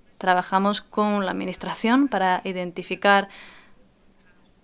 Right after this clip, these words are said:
esas áreas anualmente, identificar las áreas de riesgo. Cada tres años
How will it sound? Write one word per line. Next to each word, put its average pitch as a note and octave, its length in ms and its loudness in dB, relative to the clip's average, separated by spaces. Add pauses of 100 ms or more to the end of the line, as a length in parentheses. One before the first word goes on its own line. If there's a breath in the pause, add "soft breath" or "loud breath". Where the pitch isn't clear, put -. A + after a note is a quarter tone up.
(500)
esas G3 320 -8
áreas F#3+ 520 0 (1600 soft breath)
anualmente, G3 880 0 (1300 soft breath)
identificar F#3+ 760 0
las F3+ 240 -2
áreas F#3 240 0
de F#3 80 -8
riesgo. G#3+ 640 2 (3500 soft breath)
Cada F#3+ 240 2
tres G3+ 240 0
años G3 480 0